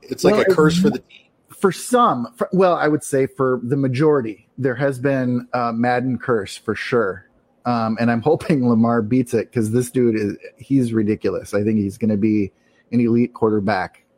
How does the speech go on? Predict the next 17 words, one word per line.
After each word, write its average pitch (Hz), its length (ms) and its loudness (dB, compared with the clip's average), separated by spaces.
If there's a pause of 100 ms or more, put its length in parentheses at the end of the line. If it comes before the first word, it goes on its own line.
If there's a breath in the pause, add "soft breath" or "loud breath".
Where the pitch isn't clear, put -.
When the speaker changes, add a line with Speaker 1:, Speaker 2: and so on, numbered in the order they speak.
(100)
Speaker 2:
Um, 98 560 -4 (600)
you 113 120 0
know, 95 260 -4 (320)
uh, 90 440 -6 (640)
yeah, 113 240 -2 (300)
I, 107 120 -4 (100)
I'm 110 180 0
just 113 300 -4 (120)
so 120 260 0
impressed 107 340 -2
with 107 140 -6
him. 107 220 -2 (440 soft breath)
Can't 123 240 -2
wait 120 160 0
to 113 80 -2
see 117 200 -2
what 104 280 -2